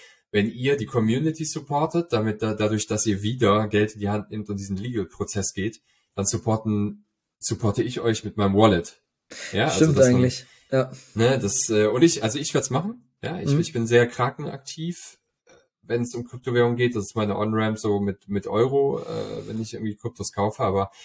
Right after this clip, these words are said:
Speaker 1: ich will auf jeden Fall halt Coinbase dafür nutzen. Das ist einfach was, das ist schon, <laughs> das ist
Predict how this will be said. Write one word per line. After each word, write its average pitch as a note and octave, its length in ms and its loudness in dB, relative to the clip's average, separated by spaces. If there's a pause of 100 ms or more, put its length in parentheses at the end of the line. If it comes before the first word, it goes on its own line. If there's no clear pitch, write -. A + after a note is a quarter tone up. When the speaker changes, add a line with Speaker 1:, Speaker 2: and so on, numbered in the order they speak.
(340)
Speaker 1:
ich - 60 -12
will A2 100 0
auf G2+ 100 0
jeden G2+ 120 2
Fall G2+ 160 0
halt F#2+ 440 0
Coinbase G2 480 0
dafür F#2 220 -6
nutzen. F2+ 360 -8
Das F2 80 -4
ist - 420 0
einfach G#2 300 -4
was, G2 300 0 (640)
das - 160 -16
ist - 200 -12
schon, B2+ 200 -2
<laughs> - 0 -
das A2+ 100 -8
ist - 120 -18